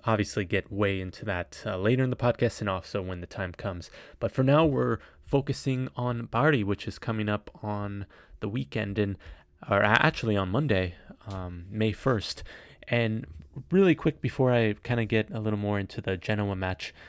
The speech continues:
uh, I just found out that the, on the official Serie B website, the, the Bari and Pisa game is not in. It's not, uh, they haven't recorded it in,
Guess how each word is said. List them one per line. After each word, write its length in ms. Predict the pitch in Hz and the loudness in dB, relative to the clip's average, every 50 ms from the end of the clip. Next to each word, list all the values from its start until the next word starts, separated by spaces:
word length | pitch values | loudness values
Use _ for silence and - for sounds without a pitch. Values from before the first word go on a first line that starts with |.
| - - - - _ - - | -20 -20 -20 -20 _ -12 -8
uh, 360 | - 101 95 92 92 92 92 92 101 - - - _ _ _ - | -6 -4 -2 -2 -2 -2 -4 -4 -8 -12 -14 -18 _ _ _ 0
I 360 | 123 151 175 196 190 185 143 117 - - - - - _ _ - | 2 2 2 2 0 -2 -6 -6 -8 -14 -16 -16 -18 _ _ -2
just 240 | - 147 139 - - | 0 2 2 2 0
found 280 | - 131 127 120 117 | 0 2 2 4 4
out 360 | 123 139 139 120 - - - - | 4 4 4 2 0 -4 -4 0
that 380 | 113 107 101 95 - - - - - - - - - - | 0 2 2 0 -2 -4 -12 -14 -16 -18 -18 -20 -10 0
the, 240 | - 117 110 107 - | 2 4 4 4 4
on 160 | - 120 139 | 2 2 2
the 120 | 151 160 | 2 2
official 460 | 139 - - 143 - - - 131 113 101 | 0 2 2 0 0 2 0 0 0 0
Serie 340 | - - - 120 110 110 | -4 -4 -2 0 0 0
B 140 | 104 107 107 | 0 0 0
website, 640 | 98 101 123 139 - - - - 90 90 90 - - - - - _ - - - _ _ - - | 2 2 2 0 0 -4 -6 -6 -6 -6 -8 -10 -12 -16 -18 -18 _ -20 -20 -20 _ _ -12 -8
the, 280 | 101 95 92 95 92 - - - - - - - - | -8 -6 -4 -4 -6 -6 -10 -18 -20 -20 -16 -4 -4
the 80 | 107 | 2
Bari 400 | 95 120 123 147 160 156 156 143 | 4 6 6 6 6 4 2 0
and 160 | 127 113 104 | 0 -2 -2
Pisa 340 | - - - 147 131 123 120 | -2 0 0 0 0 0 0
game 300 | 104 117 117 117 113 104 | 0 0 -2 -2 -2 -4
is 160 | 95 87 - | -6 -6 -4
not 400 | 110 110 110 107 104 - - - - - - - _ _ _ - _ _ _ | -2 0 0 0 0 -4 -6 -14 -16 -16 -18 -20 _ _ _ -20 _ _ _
in. 320 | - 156 151 113 98 95 - | -2 -2 0 0 -2 -2 0
It's 260 | 123 117 - - - | -2 -2 -2 -2 0
not, 420 | 131 123 120 117 - - - - | 2 2 2 2 0 -4 -8 -8
uh, 460 | - - 113 110 107 107 104 101 101 - | -4 -2 2 2 4 4 2 0 -2 -2
they 120 | - 107 | -2 0
haven't 300 | 104 123 127 127 120 - | 0 0 0 0 -4 -6
recorded 520 | 151 - - - 135 139 131 110 98 98 104 | -8 -10 -2 2 2 2 2 0 -2 0 0
it 40 | |
in, 240 | 107 123 143 147 143 | 0 2 2 0 -4